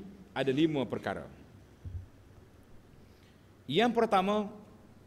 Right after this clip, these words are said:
qiraatul Quran bit tadabbur. Letak nombor tu.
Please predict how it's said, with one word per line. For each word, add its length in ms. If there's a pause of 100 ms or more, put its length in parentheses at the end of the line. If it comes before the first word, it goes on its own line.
(840)
qiraatul 640
Quran 560
bit 320
tadabbur. 560 (880)
Letak 240
nombor 320
tu. 160